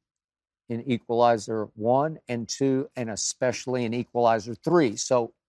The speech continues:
sequels, I, as long as Denzel is up to, I,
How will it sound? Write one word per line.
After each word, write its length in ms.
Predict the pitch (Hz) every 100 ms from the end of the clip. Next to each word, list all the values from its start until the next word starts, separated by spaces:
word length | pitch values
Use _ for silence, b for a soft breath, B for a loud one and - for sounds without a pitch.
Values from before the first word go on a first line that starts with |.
| _ _ _
sequels, 640 | - - 160 - 185 180 -
I, 160 | 147 147 - _ _ _ _ _ _
as 140 | 120 -
long 260 | 143 175
as 160 | 147 110
Denzel 680 | - - 139 156 147 160 143
is 100 | -
up 220 | 156 165
to, 200 | - 160 -
I, 140 | 131